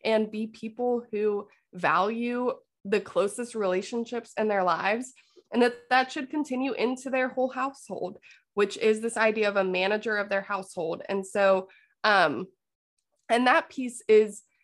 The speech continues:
important to point out that later in the same letter, women are taught how to rule their household. And Paul himself refers to a woman, we'll get to it soon,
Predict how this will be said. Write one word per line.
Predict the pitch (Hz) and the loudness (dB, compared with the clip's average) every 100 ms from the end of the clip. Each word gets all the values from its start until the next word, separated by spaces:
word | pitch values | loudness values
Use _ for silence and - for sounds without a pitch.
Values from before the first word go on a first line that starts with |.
| _ | _
important | 240 233 - 226 - 226 - | -4 -4 0 0 0 -6 -6
to | 214 190 180 - _ _ | 0 2 2 -2 _ _
point | 226 220 - | 0 2 4
out | - - | 2 2
that | 185 - | 0 0
later | 196 254 254 143 | 0 0 0 0
in | 226 | -2
the | 220 | -4
same | 220 220 196 | -4 -4 -2
letter, | 196 226 170 190 - _ _ - | 0 2 2 0 -6 _ _ -2
women | 220 277 208 175 180 - | 4 4 2 -2 -4 -2
are | 202 202 202 - - _ _ _ _ | 4 4 4 0 -8 _ _ _ _
taught | - 240 185 - - - | -2 2 4 2 -2 -4
how | 196 196 196 - | 0 0 -2 -8
to | 202 185 180 180 _ _ _ | -6 -4 -4 -6 _ _ _
rule | 196 208 202 190 | -2 4 4 4
their | 185 190 | -2 -4
household. | 190 147 - - - 196 _ - _ - | -8 -10 -10 -10 -10 -10 _ -20 _ 2
And | 214 202 185 190 190 - - | 4 4 2 2 -2 -6 2
Paul | 233 233 | 4 4
himself | 240 240 202 196 | 2 2 2 2
refers | 196 196 202 190 - _ - | -6 -4 -4 -4 -8 _ -6
to | 262 254 | -2 2
a | 233 | 2
woman, | 233 180 180 240 226 - | 2 2 0 -2 -6 -6
we'll | 196 | -4
get | 196 185 - | -2 -4 -4
to | 214 214 | -4 0
it | 269 269 - | 0 -4 -8
soon, | - 254 185 269 | -2 2 4 2